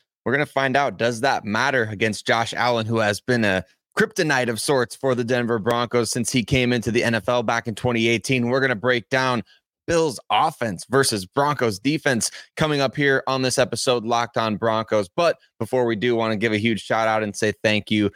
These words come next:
to every single one of you that makes Locked On Broncos your first listen of the day. Every single day, free and available anywhere that you listen to podcasts, as well as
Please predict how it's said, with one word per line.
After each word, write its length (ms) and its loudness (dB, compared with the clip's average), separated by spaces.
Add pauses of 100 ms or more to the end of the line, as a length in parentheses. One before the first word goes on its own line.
(200)
to 140 -2
every 220 2
single 300 -2
one 120 0
of 80 -2
you 80 0
that 140 0
makes 200 -2
Locked 280 -2
On 180 -2
Broncos 440 0
your 160 2
first 380 -4
listen 300 0
of 140 0
the 80 -2
day. 360 0 (340)
Every 320 0
single 340 0
day, 320 0
free 320 -2
and 80 0
available 540 0
anywhere 400 0
that 180 -4
you 140 0
listen 280 0
to 80 2
podcasts, 680 -2
as 200 0
well 300 0
as 340 0